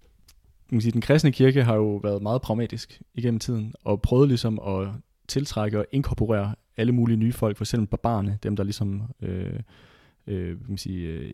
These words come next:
erobrer det romerske imperie, øh, og bosætter sig i alle de,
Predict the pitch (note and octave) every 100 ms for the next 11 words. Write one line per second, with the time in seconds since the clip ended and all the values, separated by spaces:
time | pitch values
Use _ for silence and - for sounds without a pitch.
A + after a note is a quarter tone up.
0 | - A2+ A#2 - F#2+ A2 - F#2+ F#2+ G2+
1 | - - A2 F#2+ - F#2+ - G2+ F2+ G#2+
2 | C#3+ D#3 G2 F2+ - A2+ G#2 F#2+ G2 F#2
3 | F#2 G2+ G2